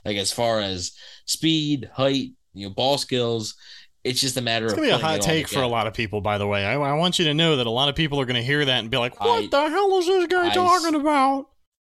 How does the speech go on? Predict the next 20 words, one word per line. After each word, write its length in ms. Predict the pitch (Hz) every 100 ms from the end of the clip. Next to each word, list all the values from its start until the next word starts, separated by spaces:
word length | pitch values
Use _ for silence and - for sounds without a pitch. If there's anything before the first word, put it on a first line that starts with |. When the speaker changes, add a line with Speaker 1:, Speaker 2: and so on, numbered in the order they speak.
| _
Speaker 1:
traits-wise, 1080 | - 196 226 165 - 117 98 85 - - - -
okay? 520 | 101 92 107 107 120 - - -
Carlton 320 | 170 226 196
Davis 260 | 190 139
is 120 | 120 110
the 80 |
best 280 | 110 113 123 -
cornerback 400 | 113 101 95 95
on 60 | 92
the 80 |
roster, 420 | 90 82 - 80 87
but 220 | 123 131
traits-wise, 960 | - - 220 247 - 117 92 87 85 -
as 180 | 107 104
far 260 | - 147 277
as 240 | 269 - _
pure 380 | - 170 208 - -
traits 640 | - 180 151 87 - -
and 100 | 120
ability, 680 | 147 170 175 139 92 80